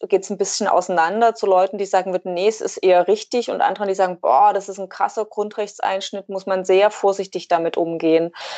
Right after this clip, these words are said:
So, und das ist aber wiederum, diese Frage wird quer zu fast allen Fronten, die es sonst so gibt, beantwortet. Ich habe dann mehrere Punkte vorgeschlagen, auf die sich alle verständigen können. Zum Beispiel sind wir uns alle in der Meinung, dass natürlich unser Job als Linke zuallererst ist,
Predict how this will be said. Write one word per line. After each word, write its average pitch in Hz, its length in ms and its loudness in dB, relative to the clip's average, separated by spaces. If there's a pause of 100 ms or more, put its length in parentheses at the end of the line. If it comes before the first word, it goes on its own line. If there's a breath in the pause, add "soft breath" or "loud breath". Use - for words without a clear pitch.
(340 loud breath)
So, 175 260 4
und 175 240 2
das 180 140 0
ist - 220 0
aber 196 220 4
wiederum, 196 340 2
diese 208 260 -2
Frage 190 400 0
wird 185 180 -2
quer 202 540 2
zu - 140 -14
fast - 340 -2
allen 190 360 2
Fronten, 185 440 -4
die 185 80 -8
es 185 100 -10
sonst 180 280 0
so 196 120 -4
gibt, - 280 -6
beantwortet. 165 720 -2 (320 loud breath)
Ich 185 160 0
habe 190 120 4
dann 190 200 2
mehrere 196 400 4
Punkte 208 320 -2
vorgeschlagen, 196 560 2
auf 190 80 -8
die 196 100 -10
sich 185 240 -6
alle 185 120 2
verständigen 190 600 -2
können. 208 220 -6
Zum 196 120 -2
Beispiel 185 280 -2
sind 185 120 -2
wir 185 60 6
uns 185 140 0
alle 220 220 2
in 202 60 0
der 190 80 2
Meinung, 175 280 0
dass 175 140 -8
natürlich 180 320 -4
unser 226 300 4
Job 190 240 -2
als - 160 2
Linke 214 260 0
zuallererst 185 640 0
ist, 196 220 -4